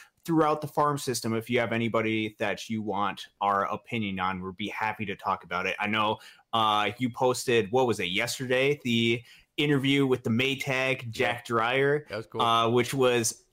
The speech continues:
Speaker 1: um, if you haven't seen that yet, that is a really amazing interview. And I think
Speaker 2: He does well,
Speaker 1: I think
Speaker 2: doesn't
Speaker 1: he,
Speaker 2: he?
Speaker 1: yeah, he does so well. And yeah, and it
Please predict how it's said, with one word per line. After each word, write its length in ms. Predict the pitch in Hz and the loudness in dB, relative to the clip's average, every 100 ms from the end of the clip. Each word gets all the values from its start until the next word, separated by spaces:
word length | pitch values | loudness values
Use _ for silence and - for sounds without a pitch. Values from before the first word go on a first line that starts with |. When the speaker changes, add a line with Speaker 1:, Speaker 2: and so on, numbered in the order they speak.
| - | -4
Speaker 1:
um, 180 | 135 117 139 | -2 -2 -2
if 160 | 135 | 0
you 100 | 147 | 0
haven't 220 | 139 117 | 0 -2
seen 240 | - 117 101 | -4 -2 -2
that 180 | 98 95 | -2 0
yet, 220 | 95 - | -2 -2
that 160 | 107 | -2
is 200 | 101 95 | -2 -4
a 320 | 107 95 90 - 110 98 | -6 -4 -6 -10 -16 -4
really 300 | 120 120 110 | 0 0 0
amazing 460 | 101 98 92 101 87 | 0 -2 -4 -8 -10
interview. 580 | 92 90 87 95 92 | -10 -10 -8 -6 -6
And 160 | 71 92 | -6 -4
I 80 | 95 | -4
think 300 | 120 110 - - - | -2 -2 -4 -12 -6
Speaker 2:
He 100 | 123 | -2
does 280 | 135 120 | 0 0
well, 160 | 110 120 | 0 2
Speaker 1:
I 100 | 107 | 4
think 140 | 107 | 2
Speaker 2:
doesn't 60 | 135 123 | 2 0
Speaker 1:
he, 40 | |
Speaker 2:
he? 100 | 117 _ _ _ _ _ | -2 _ _ _ _ _
Speaker 1:
yeah, 180 | 110 95 | -2 -2
he 160 | - 120 | -2 -2
does 180 | 98 90 | -2 -2
so 400 | 151 147 110 90 | -6 -4 0 0
well. 420 | 87 87 87 - | 0 0 -2 -4
And 420 | 95 95 92 90 - - | -4 -2 -2 -6 -12 -8
yeah, 240 | 110 87 78 | -4 -2 -2
and 360 | 101 110 113 107 _ - | -2 -2 -2 -4 _ -4
it 200 | 160 | -2